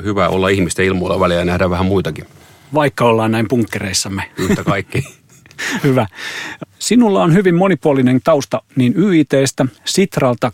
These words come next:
Speaker 2: kuin Tampereen kaupungiltakin. Kerro, miten päädyit kaupunkikehityksen pariin?
Speaker 1: No,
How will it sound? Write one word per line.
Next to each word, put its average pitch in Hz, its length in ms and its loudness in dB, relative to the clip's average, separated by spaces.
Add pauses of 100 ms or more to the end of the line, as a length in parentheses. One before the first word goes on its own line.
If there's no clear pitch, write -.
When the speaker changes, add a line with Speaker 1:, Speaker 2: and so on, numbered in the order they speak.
Speaker 2:
kuin 143 280 4
Tampereen 117 540 0
kaupungiltakin. 104 840 -2 (1000)
Kerro, 208 240 2
miten 160 320 2
päädyit 135 400 0
kaupunkikehityksen 117 1000 -2
pariin? 92 340 -6 (1120)
Speaker 1:
No, 131 260 2